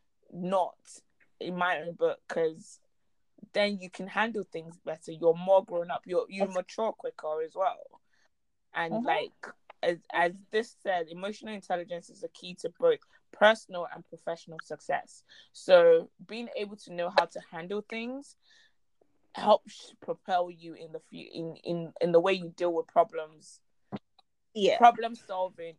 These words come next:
Speaker 1: is a very big, it's a very big thing. Like, knowing how you handle situations and know that you can handle situations well would help, actually help you a lot in life. A lot in life.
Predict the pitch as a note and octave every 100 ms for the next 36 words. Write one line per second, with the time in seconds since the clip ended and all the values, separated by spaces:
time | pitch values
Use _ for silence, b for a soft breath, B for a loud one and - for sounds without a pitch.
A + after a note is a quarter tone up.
0 | D#3+ E3 D#3 E3+ F3 E3+ D#3+ D#3+ D3+ -
1 | - _ _ _ _ - F3 - E3 F3
2 | F3 E3+ D#3+ D#3+ D3+ D3+ _ _ _ _
3 | _ - D3+ - F3+ G3 A#3 A#3+ G3+ F#3+
4 | F3+ G3+ - F3 E3+ F3 - F3 D#3+ D#3+
5 | E3 D3+ D#3 D#3 E3 _ _ _ _ _
6 | _ _ D#3+ E3 E3+ F#3+ G3+ F3 D#3+ E3
7 | E3+ E3+ F3 - - E3 E3 D#3+ D#3 D#3
8 | E3 A#2 G2+ - _ _ _ - E3 E3+
9 | - F#3 F#3 - - G#3 - F#3 - -
10 | D#3+ D#3 D#3 D#3+ E3 D#3+ _ - _ C#3+
11 | C#3+ C#3 C3 D3+ _ _ _ _ _ -
12 | D#3 D#3 D3+ D#3 D3 - - - D#3 C#3+
13 | C#3+ C#3+